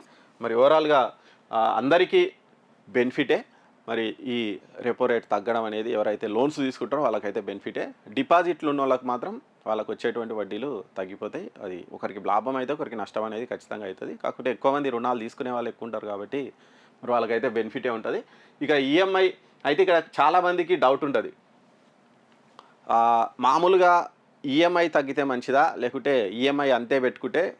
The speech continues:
టెన్యూర్ తగ్గించుకుంటే మంచిదా అంటే చాలామంది ఆర్థికవేత్తలు చెప్పేది ఏంటంటే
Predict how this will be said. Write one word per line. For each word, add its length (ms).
టెన్యూర్ 280
తగ్గించుకుంటే 440
మంచిదా 340
అంటే 280
చాలామంది 400
ఆర్థికవేత్తలు 600
చెప్పేది 320
ఏంటంటే 400